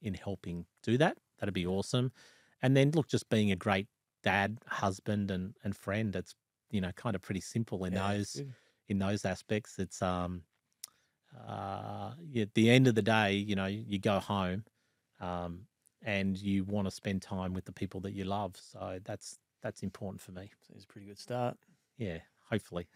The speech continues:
Speaker 2: That's
Speaker 1: <laughs> Hopefully
Speaker 2: very
Speaker 1: I
Speaker 2: good.
Speaker 1: do a good job on that front.
Speaker 2: <laughs> Okay, what do you believe are the keys to success and why? And, and maybe go and think about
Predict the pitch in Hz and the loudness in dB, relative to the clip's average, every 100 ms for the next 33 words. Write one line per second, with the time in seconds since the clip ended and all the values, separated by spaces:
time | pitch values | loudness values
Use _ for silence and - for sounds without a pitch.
0 | - 113 - - 180 180 156 143 151 135 | -12 -10 2 8 10 12 10 10 8 8
1 | 131 147 131 123 123 - 113 104 - 151 | 6 6 8 6 4 2 0 0 -2 -2
2 | - - - - 208 165 _ - - - | -2 -4 -10 -2 0 0 _ -20 -20 -20
3 | - - - _ - 110 117 107 151 165 | -20 -20 -20 _ -6 4 4 6 6 6
4 | 131 127 117 110 - 120 110 - 104 - | 6 6 4 2 -2 0 0 -4 -8 -10
5 | 101 - 107 98 - - - 98 95 92 | -8 -4 -2 -2 -6 -10 -8 -8 -4 -2
6 | - 113 _ 110 117 - 151 208 196 135 | -4 -8 _ -2 0 0 -2 -2 0 2
7 | 113 101 - 104 98 98 | 2 0 -2 -4 -2 -2